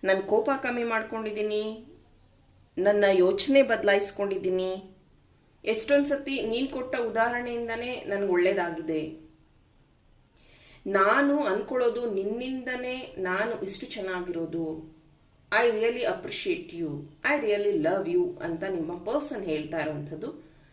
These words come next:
ನನಗ್ ಗೊತ್ತು ಚಿನ್ನು, ನಂಗ್ ಗೊತ್ತಿಲ್ಲ ಇಲ್ಲಿ ಯಾಕೆ ಚಾನಲ್ ಆಗ್ತಿದೆ, ಚಿನ್ನು ವೈಫಿ.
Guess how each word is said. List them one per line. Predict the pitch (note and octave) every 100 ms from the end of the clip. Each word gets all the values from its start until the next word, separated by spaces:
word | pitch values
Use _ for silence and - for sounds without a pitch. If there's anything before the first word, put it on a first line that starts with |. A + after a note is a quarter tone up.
| _ _ _ _ _ _ _ _ _ _ _
ನನಗ್ | B3 D4 -
ಗೊತ್ತು | - - D4 D#4+ D#4+ - - - _ - -
ಚಿನ್ನು, | A#3 A3+ B3 - - -
ನಂಗ್ | F#3+
ಗೊತ್ತಿಲ್ಲ | F3+ F#3 F#3
ಇಲ್ಲಿ | D#3+
ಯಾಕೆ | E3 E3
ಚಾನಲ್ | - E3 F#3 F3
ಆಗ್ತಿದೆ, | D#3+ - D3+ D3
ಚಿನ್ನು | G#3 A3 A#3+ C4+ - - _ _ _ _ _ _ _ _ _ _ _ _
ವೈಫಿ. | C#3+ E3+ F#3 - A#2